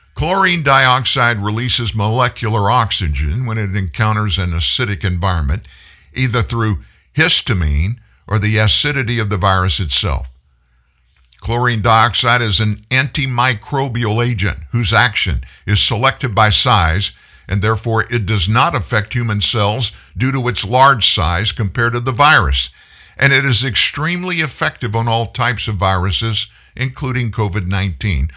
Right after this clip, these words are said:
with all of its variants and its strains. Multicellular tissue has the ability to dissipate this charge and is therefore not affected.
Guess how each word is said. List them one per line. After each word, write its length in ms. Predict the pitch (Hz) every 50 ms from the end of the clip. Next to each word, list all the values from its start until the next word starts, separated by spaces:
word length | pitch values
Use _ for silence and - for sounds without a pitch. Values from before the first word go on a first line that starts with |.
| - _ -
with 180 | 110 123 107
all 220 | 131 113 127 127 131
of 100 | 127 135
its 160 | 127 - -
variants 640 | 85 117 135 135 117 92 69 76 80 71 - - - - _ _ _ _ _ - -
and 140 | - 110 104
its 160 | 98 82 -
strains. 720 | - - - 120 123 120 101 - - 87 85 - - - - _ _ _ _ _ _ _ _ _ _ _ _ _ _ _ _ _ _ _
Multicellular 1120 | - - 143 151 147 - 160 156 147 - - - 147 143 143 147 143 139 139 135 131 120
tissue 500 | - - 165 160 - - - 101 73 - - - - - _ _ _ -
has 240 | 120 123 113 98
the 160 | 104 117 120 117
ability 560 | 113 104 90 135 147 139 127 98 98 85 69
to 160 | - - 101
dissipate 720 | 80 82 131 147 151 - - 127 - - 117 98 - -
this 160 | - 87 85 -
charge 640 | - - - - 87 67 55 52 50 - - - - _ - - - -
and 160 | - 117 113 110
is 180 | 110 98 85
therefore 400 | 87 113 117 104 - - 104 107
not 260 | 107 104 98 92 92
affected. 480 | 101 101 - - 175 - - - 78 69